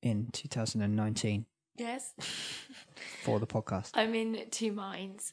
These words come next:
Speaker 1: Oh,
Speaker 2: about
Speaker 1: no.
Speaker 2: what album to do.
Speaker 1: Just be in one mind
Speaker 2: I'm trying.
Speaker 1: and, and filter it.
Speaker 2: <laughs> Um.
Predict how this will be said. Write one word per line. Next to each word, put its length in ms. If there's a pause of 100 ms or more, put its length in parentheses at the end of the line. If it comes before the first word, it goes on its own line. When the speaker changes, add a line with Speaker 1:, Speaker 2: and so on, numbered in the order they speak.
Speaker 1:
Oh, 220
Speaker 2:
about 140
Speaker 1:
no. 420 (180)
Speaker 2:
what 280
album 400
to 200
do. 440 (260)
Speaker 1:
Just 240
be 100
in 140
one 260
mind 440 (360)
Speaker 2:
I'm 180
trying. 220 (420)
Speaker 1:
and, 300 (160)
and 140
filter 500
it. 140
Speaker 2:
<laughs> 40 (280)
Um. 500